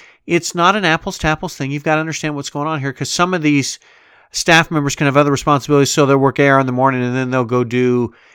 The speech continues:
you know, I don't know, denials or appeals or whatever else in the afternoon. You've kinda gotta get a sense for what their workload is and when you expect things to get done.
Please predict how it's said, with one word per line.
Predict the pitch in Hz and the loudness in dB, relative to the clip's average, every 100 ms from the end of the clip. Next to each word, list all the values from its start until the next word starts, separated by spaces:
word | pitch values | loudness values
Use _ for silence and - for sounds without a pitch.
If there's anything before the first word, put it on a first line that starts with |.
| _ | _
you | - | -2
know, | 139 123 | 0 2
I | 131 | 2
don't | 147 120 | 2 0
know, | 113 | -4
denials | 107 127 127 113 107 | -4 0 2 2 0
or | 117 | -4
appeals | 113 131 123 107 | -2 -2 0 0
or | 135 | -2
whatever | 131 135 127 | 2 2 2
else | 123 117 | 0 0
in | 127 | -4
the | |
afternoon. | 120 117 123 117 | -4 -4 -6 -10
You've | 139 143 | -10 -6
kinda | 220 190 | -6 -4
gotta | 151 | -6
get | 131 123 | -4 -6
a | |
sense | 113 - 165 143 | -6 -8 -8 -8
for | - | -8
what | 127 123 | -6 -4
their | 131 | -6
workload | 117 139 143 143 127 | -4 -2 -2 -4 -2
is | 135 131 | -4 -6
and | 123 | -6
when | 139 | -6
you | 135 127 | -4 -6
expect | 113 - - 151 - | -6 -10 0 0 0
things | 135 123 | -10 -8
to | - | -8
get | 117 127 | -10 -6
done. | 208 160 | -6 -6